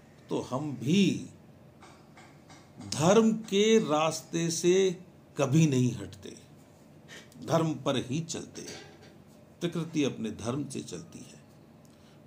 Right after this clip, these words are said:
प्रकृति के जो नियम हैं, वे उसके धर्म हैं।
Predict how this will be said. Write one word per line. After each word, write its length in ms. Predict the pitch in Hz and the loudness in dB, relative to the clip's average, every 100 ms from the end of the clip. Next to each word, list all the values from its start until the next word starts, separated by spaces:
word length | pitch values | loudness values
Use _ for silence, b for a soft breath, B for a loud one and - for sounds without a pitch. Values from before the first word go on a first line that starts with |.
| - | -8
प्रकृति 380 | 160 202 - 202 | -4 -4 -4 -2
के 160 | 180 | 0
जो 260 | 156 127 131 | 0 0 -2
नियम 540 | 110 104 143 214 202 127 | -2 0 6 8 8 4
हैं, 360 | 101 87 87 | -2 -6 -10
वे 180 | 98 127 | -8 -6
उसके 340 | 156 113 - 107 85 | -6 -8 -8 -8 -8
धर्म 300 | 107 127 - | -8 -6 -8
हैं। 220 | 80 - | -12 -16